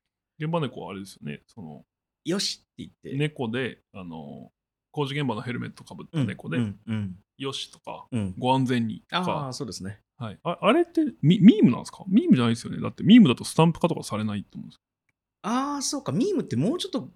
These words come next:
Speaker 2: 概念なのかな。なんじゃいみたいなもんですかね。
Speaker 1: あ、まあでも、ミーム化しているキャラクターですね。
Speaker 2: あー、そうですね。
Speaker 1: はい。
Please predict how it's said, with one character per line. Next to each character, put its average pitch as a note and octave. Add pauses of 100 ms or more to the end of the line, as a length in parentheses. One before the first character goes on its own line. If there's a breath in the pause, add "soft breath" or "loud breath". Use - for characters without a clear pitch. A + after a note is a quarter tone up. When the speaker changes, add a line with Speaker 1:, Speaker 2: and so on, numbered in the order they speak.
(140)
Speaker 2:
概 G#3
念 G#2+
な G2
の F#2
か G2
な。 A2
な B2
ん G#3
じ G#3+
ゃ -
い -
み A#2+
た G2+
い -
な G2
も G2
ん F#2
で D#3+
す F3
か -
ね。 F3+
Speaker 1:
あ、 -
ま D#3+
あ -
で D3
も、 B2+
ミ A3+
ー C#4
ム C4+
化 B3
し -
て A3+
い G#3+
る D#4
キ -
ャ B2
ラ A2+
ク -
タ B2
ー -
で -
す -
ね。 D3+
Speaker 2:
あ D3
ー、 C3+
そ E3
う -
で C#3
す B2
ね。 F#3+
Speaker 1:
は C3
い。 -